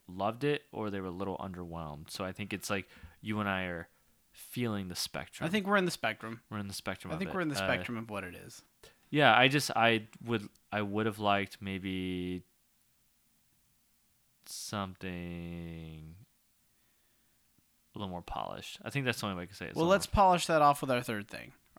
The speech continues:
Speaker 1: Yeah.
Speaker 2: or our second thing, which is gonna be which of these would we like to see made into a T V show adaptation or movie adaptation.
Speaker 1: Right.
Speaker 2: Um, which could also further the plot and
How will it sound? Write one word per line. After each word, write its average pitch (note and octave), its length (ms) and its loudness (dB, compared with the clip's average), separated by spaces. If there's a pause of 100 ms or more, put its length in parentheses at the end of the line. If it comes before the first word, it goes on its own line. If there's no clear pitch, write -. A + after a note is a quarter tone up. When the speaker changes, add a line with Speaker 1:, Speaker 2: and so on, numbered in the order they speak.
(100)
Speaker 1:
Yeah. G#2+ 120 -2
Speaker 2:
or A#2+ 60 0
our A2+ 100 -2
second G2 360 -4
thing, D2 220 -12 (260)
which B2 180 -6
is B2+ 120 -4
gonna B2+ 200 0
be B2 220 0
which C3 280 -2
of B2+ 60 -2
these A#2+ 220 -4
would A2+ 120 -6
we A2+ 100 -2
like G#2+ 240 -2
to A2 100 -8
see G2+ 420 -6 (120)
made G#2 400 0
into F#2 600 -8 (380)
a G2 120 -6
T A#2+ 260 -4
V A2 280 0
show G#2+ 300 -2
adaptation G2+ 640 -4
or F#2 60 -6
movie F#2+ 300 -10
adaptation. - 640 -14
Speaker 1:
Right. E2+ 260 0 (500)
Speaker 2:
Um, F#2 440 -2
which A2+ 200 -6
could A2+ 140 -6
also A2 280 -4
further G2+ 400 -8
the F#2 100 -10
plot F#2 420 -2 (120)
and A2 220 -8